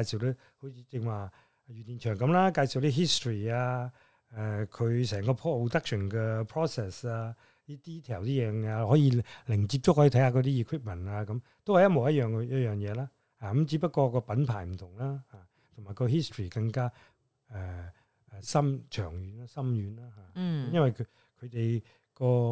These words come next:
Speaker 1: 誒，始創人都係，即係日本一個威士忌嘅，嘅，嘅聖人啦，可以噉樣講到吓。
Speaker 2: 嗯。
Speaker 1: 噉，誒，入到去嗰度咧，除咗 museum shop 咧，呢個仲好嘅，呢個仲有一個好，好大下嘅，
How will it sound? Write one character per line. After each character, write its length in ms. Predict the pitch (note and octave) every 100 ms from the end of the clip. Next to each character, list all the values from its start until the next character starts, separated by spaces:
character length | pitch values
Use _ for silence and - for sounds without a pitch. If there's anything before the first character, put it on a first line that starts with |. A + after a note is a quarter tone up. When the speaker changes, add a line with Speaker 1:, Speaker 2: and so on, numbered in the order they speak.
| A#2 A#2+ A#2 A#2 B2+ - -
Speaker 1:
誒， 360 | G#2+ G2+ G2+ -
始 220 | - D3
創 220 | C#3+ C3+
人 140 | A#2 F#2
都 120 | C#3+
係， 180 | A2+ G2 _ _ _ _ _
即 60 | D#3
係 80 | A#2+
日 40 | -
本 260 | A#2 A#2 D3+ _ _ _ _ _
一 120 | D#3+
個 80 | C3+
威 100 | C#3+
士 180 | C3 A#2
忌 180 | G#2+ B2+
嘅， 180 | B2 A2
嘅， 180 | - A#2 G#2 G2+ A#2 _ _ _
嘅 540 | A2 G#2 G2+ G2+ G#2 -
聖 280 | - B2+ A#2
人 220 | A#2 E2
啦， 200 | G2+ A#2+
可 100 | G2+
以 80 | A2
噉 160 | G#2 A2
樣 60 | G2+
講 160 | G2
到 160 | F#2+ F2
吓。 240 | E2+ F2 - -
Speaker 2:
嗯。 300 | F#3+ E3+ C#3
Speaker 1:
噉， 220 | C#3 F#3
誒， 540 | G#3 D#3+ C3 B2 A#2 A#2 - _ -
入 80 | -
到 120 | F#3 E3+
去 80 | G3
嗰 40 |
度 100 | G3+
咧， 120 | F3 E3+
除 120 | C3
咗 80 | E3+
museum 540 | E3+ C#3 - D3 G2
shop 260 | - F3+ E3+
咧， 80 | F3
呢 60 |
個 80 | D#3+
仲 160 | B2+ A2
好 60 | A2
嘅， 220 | C3+ C3
呢 120 | D3
個 80 | D3+
仲 140 | B2
有 60 | A#2+
一 20 |
個 100 | B2+
好， 580 | A#2 A#2+ C#3 - - -
好 60 | B2+
大 220 | C3+ A2
下 180 | F#2+ G#2+
嘅， 140 | A2+